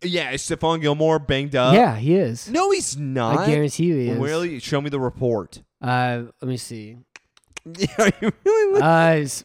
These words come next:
Speaker 2: s-, uh, sprained ligament in his big toe.
Speaker 1: Yeah, it says you're full of
Speaker 2: It says
Speaker 1: crap.
Speaker 2: making it hard for him to plant and turn, but he doesn't care.
Speaker 1: Yeah, your computer
Speaker 2: Because
Speaker 1: says,
Speaker 2: everybody's hurt
Speaker 1: your
Speaker 2: this
Speaker 1: computer
Speaker 2: time of
Speaker 1: says
Speaker 2: year.
Speaker 1: Pornhub right now. Just wanna let you know.
Speaker 2: No, I don't watch that. I'm a Christian. So,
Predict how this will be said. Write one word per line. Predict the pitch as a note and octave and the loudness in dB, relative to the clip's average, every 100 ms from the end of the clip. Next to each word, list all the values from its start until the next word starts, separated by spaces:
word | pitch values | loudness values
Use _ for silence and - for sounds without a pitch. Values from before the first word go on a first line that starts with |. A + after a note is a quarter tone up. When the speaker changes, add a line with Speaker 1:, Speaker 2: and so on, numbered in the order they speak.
| - | -12
Speaker 2:
s-, | - - - | -14 -10 -4
uh, | C3 B2+ | -2 -2
sprained | - - _ _ D#3+ F3+ E3 | -6 -14 _ _ 2 4 2
ligament | D3+ C#3+ B2+ A#2+ - | 0 -2 -2 -4 -6
in | B2 | -6
his | A#2+ A2 | -6 -4
big | A#2+ | -6
toe. | A2+ A2+ A2 G#2+ - | -4 -6 -6 -10 -14
Speaker 1:
Yeah, | F#2+ | -16
it | D2 | -16
says | - - F#2+ | -14 -12 -12
you're | D2+ | -14
full | - F2+ | -10 -8
of | G#2 | -6
Speaker 2:
It | |
says | A#2 D#3+ | -2 0
Speaker 1:
crap. | D3 | 2
Speaker 2:
making | D#3 D#3 | 0 0
it | D3 | -2
hard | A2 C3 C#3+ | -2 -2 -2
for | - C#3 | -2 -6
him | |
to | A#2+ | -8
plant | - C3+ C3 | -8 -8 -6
and | B2+ | -8
turn, | - A#2+ A#2 | -6 -6 -4
but | A2 | -6
he | A2+ | -6
doesn't | A2+ A2 | -6 -8
care. | G#2+ A2 G#2+ A2 | -12 -12 -12 -8
Speaker 1:
Yeah, | G#2 | -6
your | G2+ F#2+ | -4 -6
computer | G#2 B2 A2+ | -6 -4 -2
Speaker 2:
Because | C#3+ | 2
Speaker 1:
says, | F#3 | 2
Speaker 2:
everybody's | F#3 D3 C3+ | 4 2 -2
hurt | B2 | -6
Speaker 1:
your | A#2 | -8
Speaker 2:
this | A#2+ | -8
Speaker 1:
computer | - C3+ | -2 0
Speaker 2:
time | A#2+ | 0
of | A2+ | -4
Speaker 1:
says | |
Speaker 2:
year. | A2+ A#2+ A2+ G2+ F2+ | -2 0 2 0 -4
Speaker 1:
Pornhub | F2 | -4
right | F2 D#2 | -6 -8
now. | C#2+ | -14
Just | - - | -14 -14
wanna | F2 | -12
let | D#2+ - | -12 -14
you | E2 | -14
know. | D2 - - | -14 -16 -12
Speaker 2:
No, | A#2 G#2 G2+ A2 - - _ | -10 -10 -14 -16 -20 -20 _
I | D#3 | -8
don't | G3+ | -6
watch | G3+ G3 | -6 -8
that. | A2+ A2+ - C#3+ | -10 -12 -14 -14
I'm | |
a | C#3 | -8
Christian. | - C#3+ - A2+ A#2 _ _ _ | -4 -4 -4 -8 -8 _ _ _
So, | - E3+ D#3 B2+ | 0 4 4 2